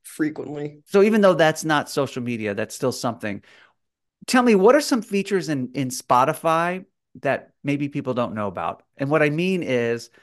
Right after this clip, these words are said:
Speaker 2: I go there and I listen to my podcasts and I listen to my songs. And so it'll always have on my main page, the people that I listen to the most frequently are the ones that, that po-, Spotify will say, "Here's a new song by them," or a new episode. But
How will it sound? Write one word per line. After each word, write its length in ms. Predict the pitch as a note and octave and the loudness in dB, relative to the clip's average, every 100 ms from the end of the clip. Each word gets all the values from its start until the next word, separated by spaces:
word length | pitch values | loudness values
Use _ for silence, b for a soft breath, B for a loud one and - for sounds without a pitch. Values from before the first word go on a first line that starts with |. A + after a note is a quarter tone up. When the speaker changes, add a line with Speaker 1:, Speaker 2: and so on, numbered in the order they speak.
| b b | b b
Speaker 2:
I 160 | C3 D#3+ | 0 0
go 260 | E3 E3+ E3 | 2 2 2
there 400 | D3+ D3 D3 C#3 | 0 2 2 2
and 120 | B2+ | 0
I 160 | B2+ | -2
listen 240 | C#3 C3+ - | -4 -8 -10
to 60 | |
my 160 | C3+ C3 | -6 -6
podcasts 800 | C3 B2 A#2 - A#2 A2 A2 - | -4 -2 -2 0 0 2 0 -4
and 80 | A2+ | -8
I 60 | A2+ | -8
listen 240 | A2+ B2+ | -10 -8
to 20 | |
my 80 | B2 | -8
songs. 540 | A#2 B2 G#2+ G#2 G#2 | -4 -2 0 -2 -4
And 180 | A2+ G#2+ | -8 -6
so 180 | B2+ A#2 | -4 -2
it'll 140 | A#2 | -2
always 240 | A2+ B2+ B2+ | 0 -2 0
have 180 | B2+ A#2+ | -4 -2
on 160 | A#2 | -4
my 120 | A2+ | -4
main 280 | A2+ A#2 A#2 | -6 -6 -8
page, 400 | A#2 A#2 A2+ G#2+ | -6 -4 -4 -8
the 80 | - | -14
people 220 | C3+ B2+ | -12 -6
that 140 | A#2 A2+ | -4 -4
I 20 | |
listen 260 | A#2 A#2+ B2 | -6 -10 -10
to 120 | B2 | -10
the 80 | A2 | -10
most 300 | A2+ G#2+ - | -10 -10 -8
frequently 560 | C#3+ C#3 D3 A#3+ C4 - _ _ _ _ _ _ _ | -8 -8 -6 -6 -6 -12 _ _ _ _ _ _ _
are 140 | B2 | -2
the 100 | A#2+ | -2
ones 300 | A#2+ A#2 A2+ | -2 -2 -4
that, 260 | A2+ - - | -8 -10 -10
that 320 | B2+ A#2+ - - | -6 -6 -6 -16
po-, 240 | - B2 - | -4 -4 -4
Spotify 480 | - - B2+ A2+ A2+ | -18 -4 -2 -2 -4
will 80 | G#2+ | -4
say, 160 | A2+ A2+ | -6 -2
"Here's 180 | G#3 | -2
a 60 | A3+ | -2
new 100 | A3+ | -6
song 300 | G#3+ A#3 F#3+ | -6 -6 -4
by 100 | C3 | -6
them," 180 | A2 G#2 | -6 -8
or 120 | G#2 | -8
a 40 | |
new 200 | A2+ B2 | -6 -4
episode. 560 | C3 B2+ B2+ A#2+ F#2+ F#2 b b b b b | -4 -6 -10 -8 -8 -8 b b b b b
But 340 | F3 D#3+ - | 0 0 -2